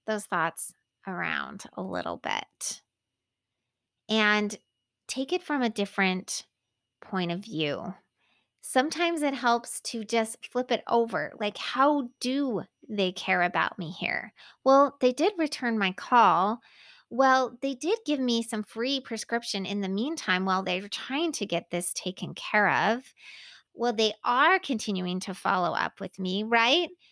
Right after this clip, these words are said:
I can flip it and kind of diffuse that defensiveness a little bit. That is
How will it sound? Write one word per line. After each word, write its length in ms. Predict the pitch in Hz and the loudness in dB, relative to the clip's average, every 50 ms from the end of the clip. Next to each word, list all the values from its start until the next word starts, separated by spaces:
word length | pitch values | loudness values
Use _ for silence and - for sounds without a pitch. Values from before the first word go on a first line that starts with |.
| _ _ - | _ _ -8
I 80 | 233 | -8
can 260 | 240 - - 285 254 247 | -6 -4 -4 -4 -4 -4
flip 500 | 226 - - - - - 294 330 - - | -6 -10 -16 -16 -8 -2 -2 -2 0 2
it 180 | 392 330 240 - | 2 2 2 2
and 140 | 240 233 226 | -2 -4 -4
kind 300 | - - 254 247 254 262 | -4 -6 -6 -4 -2 -2
of 280 | 247 220 220 196 196 | -4 -4 -6 -10 -10
diffuse 1040 | - 214 214 214 - - - 220 214 220 226 247 262 285 320 330 330 339 - - - _ _ _ _ _ _ _ _ _ | -6 -4 -4 -4 -4 -10 -12 -6 -4 -2 -2 0 0 0 0 0 -2 -2 -4 -8 -12 _ _ _ _ _ _ _ _ _
that 360 | - 208 220 208 214 196 - - | -4 0 2 2 2 2 0 -4
defensiveness 1120 | 214 190 - 208 202 208 - - 202 202 185 180 165 - - 185 - - - - - - - _ _ - | -6 -6 -2 -2 -2 -2 -2 -4 -6 -6 -4 -4 -4 -2 -4 -4 -6 -8 -8 -8 -8 -10 -10 _ _ -4
a 120 | 208 196 | -2 -2
little 340 | 190 185 196 185 175 175 185 | -2 -2 -2 -2 -2 -2 -2
bit. 560 | 214 165 143 85 - - _ - - - - - _ _ _ _ _ _ _ - | -2 -2 -2 -2 -2 -4 _ -8 -6 -6 -6 -8 _ _ _ _ _ _ _ -2
That 320 | 208 220 233 254 262 - - - | 0 4 4 4 4 2 -2 -6
is 240 | 240 220 208 208 - | -4 -4 -4 -6 -8